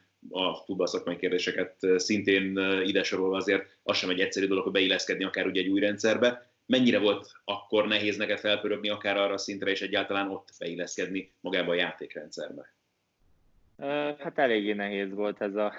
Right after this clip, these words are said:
Speaker 2: ez a része, ugye tényleg ez volt az első, ö, külföldi csapat, ahol játszottam, és, és, ö, és ugye egy top bajnokság volt, tehát rendkívül magas elvárásokkal,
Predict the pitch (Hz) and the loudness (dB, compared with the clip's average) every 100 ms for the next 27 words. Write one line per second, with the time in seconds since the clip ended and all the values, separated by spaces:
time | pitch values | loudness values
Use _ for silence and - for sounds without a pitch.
0 | - - 104 107 104 104 104 - 110 107 | -10 -8 -4 0 2 2 0 -2 0 0
1 | 107 110 110 95 _ _ _ - 120 113 | 2 2 2 0 _ _ _ 2 4 4
2 | 113 110 101 104 113 107 - - 107 107 | 2 0 -2 0 2 0 -2 0 2 0
3 | - _ _ _ _ 107 107 107 107 - | -4 _ _ _ _ -6 -2 -2 -4 -6
4 | _ _ _ _ _ - 123 110 120 107 | _ _ _ _ _ 0 0 2 0 2
5 | 110 120 - 110 113 110 107 110 110 - | 0 -2 0 0 2 2 4 4 2 0
6 | 117 - 117 113 110 - - 113 - - | -4 -2 -2 0 -2 -8 -4 -4 -4 -6
7 | 113 113 110 110 - _ _ _ _ _ | -2 0 -2 -4 -10 _ _ _ _ _
8 | _ _ _ _ _ _ 113 107 120 120 | _ _ _ _ _ _ -8 -4 2 4
9 | 117 139 117 107 101 104 - 107 101 107 | 4 2 4 2 2 0 -4 -2 0 2
10 | 107 - 113 110 - _ _ _ _ - | 0 2 2 2 -2 _ _ _ _ -4
11 | 120 120 - 113 117 113 117 113 - 113 | -2 -2 -2 0 2 2 0 0 0 2
12 | 110 104 98 98 92 - 101 - 107 107 | 2 2 2 0 -2 -6 -10 -6 0 2
13 | 113 | 0